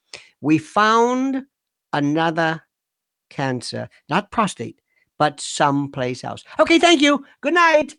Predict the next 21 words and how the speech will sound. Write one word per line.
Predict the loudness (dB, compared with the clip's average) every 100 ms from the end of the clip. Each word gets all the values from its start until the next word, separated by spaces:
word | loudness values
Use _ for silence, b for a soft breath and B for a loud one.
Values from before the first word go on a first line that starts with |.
| _
And | -2
nobody | 2 2 0
says, | -2 -4
"Excuse | 0 4 4
me, | 4 2 0 -8 _ _ _ _ -4
where | 2 4 4
would | 2 4
that | 4 2 0
be?" | -2 -2 -2 -4 -8 _
Nobody | -6 -4 2 4 4 4 4
asked | 4 2 0
that | -2
question. | 0 -2 -4 -14 _ _ _
Never | -6 0 2 2
que-, | -2 -6 b b b b b -6
how | 0 4
about | 4 2 0
Kate? | 0 2 0 -6 _ _ _ _
She | -18 -14 -12
had | -6 -2 0 0 -2 -8 -14 _ _ _ _ _ _ _
abdominal | -10 -10 -4 -2 -2 -2 -4 -8